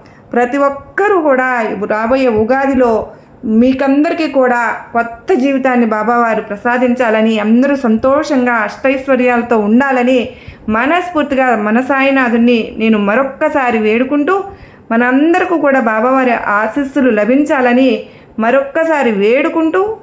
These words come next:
మరలా మరో చక్కని సాయినాథుని సందేశంతో మరలా కలుసుకుంటాను ఫ్రెండ్స్. అంతవరకు కూడా అందరూ బాగుండాలి, అందులో నేను ఉండాలి అని కోరుకుంటూ, మీరందరూ కూడా నా గురించి కూడా బాబావారికి ప్రేయర్స్ అయితే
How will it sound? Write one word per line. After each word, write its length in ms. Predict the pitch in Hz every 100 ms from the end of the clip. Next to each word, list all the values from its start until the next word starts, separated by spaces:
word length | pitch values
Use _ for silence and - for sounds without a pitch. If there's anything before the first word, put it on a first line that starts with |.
| - 208
మరలా 540 | 220 277 285 240 240
మరో 240 | 220 208 214
చక్కని 560 | 233 214 - 311 302
సాయినాథుని 640 | 277 208 214 254 269 262
సందేశంతో 720 | 240 220 220 226 226 220 220 214 - - - 208
మరలా 260 | 208 254
కలుసుకుంటాను 600 | 269 226 - 220 214 202
ఫ్రెండ్స్. 360 | 196 196 190 196
అంతవరకు 640 | 208 240 240 285 254 254
కూడా 380 | 240 226 226 214 - - -
అందరూ 480 | 214 240 294 339 381
బాగుండాలి, 840 | 330 277 262 254 247 233 240 240 -
అందులో 400 | 208 226 262 262
నేను 400 | 226 208 233 285
ఉండాలి 460 | 254 240 226 226 226
అని 360 | 214 240 208 - - - -
కోరుకుంటూ, 720 | 220 247 269 254 240 247 214
మీరందరూ 560 | 220 247 302 302 320 311
కూడా 260 | 269 254
నా 160 | 226 214
గురించి 360 | 240 240 247
కూడా 200 | 226 233
బాబావారికి 840 | 214 208 208 233 226 220 240 226 214 - - - -
ప్రేయర్స్ 380 | 220 240 240 247
అయితే 260 | 220 226